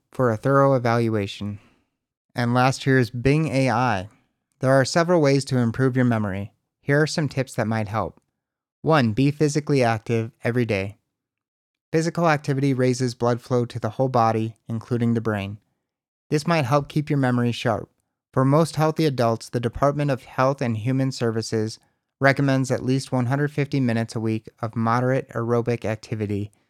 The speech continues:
such as brisk walking, or seventy-five minutes a week of vigorous aerobic activity, such as jogging. Two, stay mentally active.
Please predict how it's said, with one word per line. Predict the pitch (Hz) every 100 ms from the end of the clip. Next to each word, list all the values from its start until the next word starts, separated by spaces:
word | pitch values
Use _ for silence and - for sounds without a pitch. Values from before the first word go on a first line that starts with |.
| _ -
such | - 123
as | 120 110
brisk | 131 147 -
walking, | 131 123 - 127 127 127 _ _ _ -
or | -
seventy-five | - 139 156 151 143
minutes | 131 123 123 -
a | -
week | 123 123 110 - _ _ _ _ -
of | 120
vigorous | 117 135 143 143 - -
aerobic | 120 127 131 120 117 - _
activity, | 120 - 131 120 117 117
such | - 120
as | 120 110
jogging. | 120 110 101 107 113 - _ _ _ _ _
Two, | - 208
stay | 120 - 175
mentally | 160 147 147 147 123
active. | 120 - 110 92